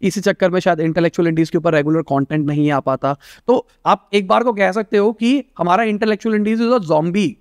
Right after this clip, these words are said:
और अभी कुछ ही हफ्तों के अंदर एक बड़ा डिसीजन लेने वाला हूँ मैं, मैं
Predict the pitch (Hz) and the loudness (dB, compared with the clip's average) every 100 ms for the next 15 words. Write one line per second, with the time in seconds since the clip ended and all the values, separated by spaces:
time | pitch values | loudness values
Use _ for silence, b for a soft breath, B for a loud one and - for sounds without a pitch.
0 | _ 185 190 208 220 196 202 165 196 185 | _ 0 0 0 -2 0 0 0 0 0
1 | 185 185 151 165 165 165 156 165 151 139 | 0 -2 0 0 0 -4 -4 -2 0 0
2 | 151 151 147 147 185 - _ 123 127 131 | 2 2 0 -2 -6 -10 _ -4 0 2
3 | 127 123 | 0 -2